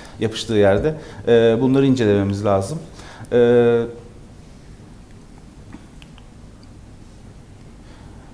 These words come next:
biraz önce slap lezyondan bahsetmiştim. Sublateral recess'te sadece santral kısmında bir yırtık görüyorduk ama bakın burada bir slap lezyonu olarak değerlendirdiğimiz,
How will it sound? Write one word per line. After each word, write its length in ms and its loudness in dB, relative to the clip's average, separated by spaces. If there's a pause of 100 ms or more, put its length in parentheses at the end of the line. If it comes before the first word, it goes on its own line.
(420)
biraz 160 2
önce 120 0
slap 280 2
lezyondan 300 2
bahsetmiştim. 500 0
Sublateral 480 6
recess'te 360 -2
sadece 460 2
santral 440 2
kısmında 320 -4
bir 60 0
yırtık 260 -4
görüyorduk 260 0
ama 200 2
bakın 240 0
burada 160 0
bir 60 -4
slap 360 0
lezyonu 320 0
olarak 360 2
değerlendirdiğimiz, 800 2